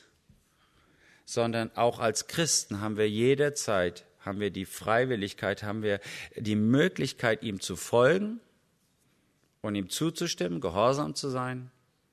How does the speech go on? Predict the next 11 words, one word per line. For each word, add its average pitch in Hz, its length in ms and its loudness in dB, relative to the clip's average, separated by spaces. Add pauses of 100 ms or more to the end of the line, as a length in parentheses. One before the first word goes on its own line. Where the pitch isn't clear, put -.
(580)
oder 107 220 4
auch 98 100 -2
ihn 104 200 -4
abzulehnen, 160 600 -2
ungehorsam 90 560 -2
zu 90 120 -12
sein, 85 220 -6
jeden 117 340 -2
Tag 127 180 -8
neu. 82 240 -8 (1500)
Und 104 320 -6